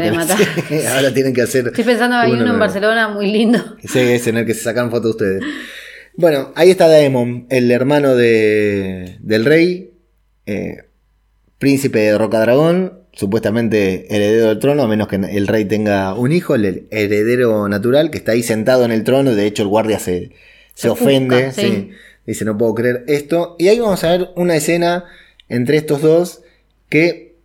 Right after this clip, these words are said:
Speaker 1: ya te digo que deja entrever que es, esta cuestión de los Targaryen, ¿no? De que
Speaker 2: Ok,
Speaker 1: se, se
Speaker 2: sí,
Speaker 1: gustan
Speaker 2: no,
Speaker 1: entre
Speaker 2: no, no,
Speaker 1: familia.
Speaker 2: no perdamos de vista
Speaker 1: Sí.
Speaker 2: que son Targaryen.
Speaker 1: Tal cual, parece que hubiera cierta atracción entre tío y sobrina. Un poco perverso, un poco ta-, eh,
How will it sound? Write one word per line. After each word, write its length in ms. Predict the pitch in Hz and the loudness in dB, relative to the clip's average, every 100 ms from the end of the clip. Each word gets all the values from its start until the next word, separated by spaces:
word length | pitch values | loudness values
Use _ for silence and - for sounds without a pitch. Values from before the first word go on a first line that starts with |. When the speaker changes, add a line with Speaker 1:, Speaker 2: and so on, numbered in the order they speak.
| _ - | _ -6
Speaker 1:
ya 180 | 147 139 | -2 2
te 100 | 139 | 2
digo 240 | 147 151 | 4 2
que 100 | 123 | 2
deja 220 | 120 127 | 0 0
entrever 400 | 123 101 113 127 | -2 0 0 0
que 460 | 120 120 127 123 - _ | 0 0 0 -4 -16 _
es, 160 | 104 - | -10 -6
esta 220 | - 120 - | -6 -2 -2
cuestión 300 | 117 135 127 | 0 0 0
de 60 | |
los 120 | 113 | 0
Targaryen, 420 | 117 113 107 95 107 | 0 0 2 0 2
¿no? 140 | 147 | 2
De 80 | 147 | 2
que 120 | 107 | 0
Speaker 2:
Ok, 60 | 101 | 0
Speaker 1:
se, 220 | 104 92 | 0 0
se 100 | 113 | 2
Speaker 2:
sí, 60 | 117 | 2
Speaker 1:
gustan 240 | 120 113 | 2 0
Speaker 2:
no, 60 | 110 | 0
Speaker 1:
entre 280 | 104 107 | 0 0
Speaker 2:
no, 60 | 107 113 | 0 2
no, 0 | - | 2
Speaker 1:
familia. 320 | 135 117 95 | 2 -2 -2
Speaker 2:
no 140 | 233 | -2
perdamos 400 | 247 233 277 220 | 2 2 2 0
de 100 | 208 | 0
vista 420 | 196 180 - 196 180 269 | 0 0 -2 -4 -4 -4
Speaker 1:
Sí. 60 | 262 196 | -4 -6
Speaker 2:
que 80 | - | -8
son 240 | 185 220 185 | -6 -2 0
Targaryen. 600 | - 156 151 135 139 156 - | 0 0 -6 -8 -12 -16 -4
Speaker 1:
Tal 180 | 113 107 | -2 0
cual, 200 | 104 87 | 0 0
parece 300 | 113 123 123 | 0 -2 0
que 80 | 117 | 0
hubiera 200 | 127 117 | 2 0
cierta 340 | - 135 131 | -2 -2 -2
atracción 460 | 120 110 104 165 165 | -2 -2 -2 -2 0
entre 260 | 123 110 | 0 -2
tío 260 | 107 139 120 | 0 0 0
y 60 | 113 | 0
sobrina. 500 | 117 139 170 180 185 - - - _ | -2 0 0 -2 -6 -16 -20 -20 _
Un 120 | 117 | -4
poco 260 | 127 127 131 | -2 -2 0
perverso, 580 | 147 165 180 202 202 - | 2 2 2 0 0 0
un 120 | 139 | -2
poco 320 | 117 117 117 98 | 0 2 2 0
ta-, 180 | - - | -4 -4
eh, 460 | 101 90 85 85 | -4 -4 -6 -10